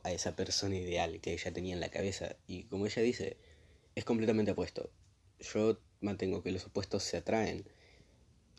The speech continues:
Y no solo en cosas prácticas. <laughs> No como los polos de los imanes.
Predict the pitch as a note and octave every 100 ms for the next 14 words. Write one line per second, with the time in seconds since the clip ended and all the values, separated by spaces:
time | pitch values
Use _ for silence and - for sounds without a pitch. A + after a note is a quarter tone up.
0 | - G#2+ G#2+ G#2 G#2 - G#2 G2+ G#2+ G2+
1 | F2+ F2 - - - - - B2 - -
2 | - - - - - - - - - -
3 | - - - - G#2+ G2 A2 G2+ - G#2+
4 | G#2 G2+ F#2+ G2 G#2 - -